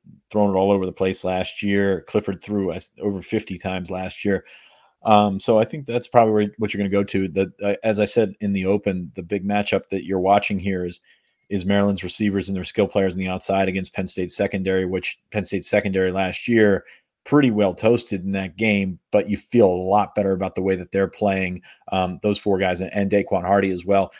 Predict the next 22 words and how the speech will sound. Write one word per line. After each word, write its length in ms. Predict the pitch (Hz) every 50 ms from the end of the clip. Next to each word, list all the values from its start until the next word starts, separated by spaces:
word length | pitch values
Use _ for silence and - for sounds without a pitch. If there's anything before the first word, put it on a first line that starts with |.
| _ _ _
You 80 | 98
feel 180 | 90 - 110 98
a 40 | 90
lot 240 | 92 95 95 - -
better 200 | 104 95 98 95
about 340 | 90 92 92 87 85 _ _ _ _ _
being 220 | 110 107 104 101
in 100 | 98 90
the 80 | 92 90
right 260 | 90 95 92 90 90
spots 640 | - - - _ 101 92 92 90 90 90 - - -
and 120 | 87 87
maybe, 400 | 90 95 95 92 92 90 87 85 _ _ _ _
you 80 | _ 90
know, 100 | 92 87
coming 240 | 85 - 104 95 92
down 180 | 95 92 90
with 100 | 90 85
a 40 | 92
turnover 560 | - - - 101 98 98 95 98 90 92 92
or 60 | 92 92
something 500 | - - 95 90 - 87 87 87 82